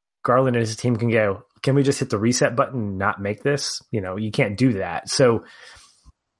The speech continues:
at the, at the very least, selfishly, I'm like,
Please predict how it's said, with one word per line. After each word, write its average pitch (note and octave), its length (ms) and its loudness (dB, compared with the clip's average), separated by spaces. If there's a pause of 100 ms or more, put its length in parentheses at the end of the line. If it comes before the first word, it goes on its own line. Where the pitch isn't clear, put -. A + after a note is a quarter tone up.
(140)
at C3+ 180 2
the, A2+ 280 4 (180)
at A#2+ 100 2
the A#2+ 60 2
very C#3+ 240 4
least, A#2+ 440 0
selfishly, B2 500 2
I'm A2+ 120 2
like, A2 220 0